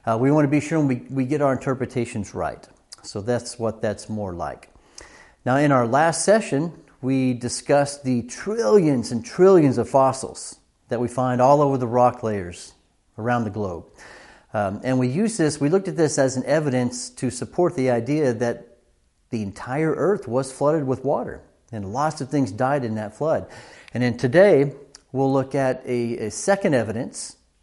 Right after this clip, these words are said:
of this mass extinction event, um, which is rapid burial. You see, the slow and gradual process that we're normally taught,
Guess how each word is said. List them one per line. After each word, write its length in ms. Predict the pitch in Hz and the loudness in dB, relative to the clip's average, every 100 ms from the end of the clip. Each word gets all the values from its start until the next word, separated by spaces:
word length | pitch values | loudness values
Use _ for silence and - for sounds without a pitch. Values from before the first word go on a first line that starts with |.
| - | -8
of 160 | 120 | -6
this 180 | 113 107 | -6 -6
mass 800 | 113 123 135 135 120 - - - | -2 -2 -2 -4 -6 -10 -12 -12
extinction 560 | 110 - 139 131 120 107 | -12 -6 -4 -2 -4 -8
event, 420 | 95 123 - - - - - - - | -6 -6 -8 -18 -20 -20 -20 -16 -4
um, 360 | 120 110 101 - | 0 0 -4 -8
which 200 | 131 135 | -6 -4
is 120 | 135 | -4
rapid 380 | 123 127 123 113 | 0 0 0 -4
burial. 440 | 135 180 113 71 - _ _ _ _ - - _ - | 0 0 -2 -6 -14 _ _ _ _ -20 -20 _ -12
You 80 | 127 | -4
see, 360 | 175 175 - - | 0 -2 -4 -8
the 220 | 135 127 | -4 -4
slow 400 | - 170 202 208 | -2 4 6 6
and 100 | 139 | 6
gradual 440 | 139 156 151 151 | 4 2 2 -2
process 760 | 151 151 156 147 151 - - - _ | 2 2 2 -2 -8 -8 -10 -16 _
that 220 | 131 131 | -2 0
we're 240 | 131 131 123 | 0 0 0
normally 400 | 127 143 143 131 | 2 2 2 0
taught, 480 | - 135 - - | 0 0 0 -6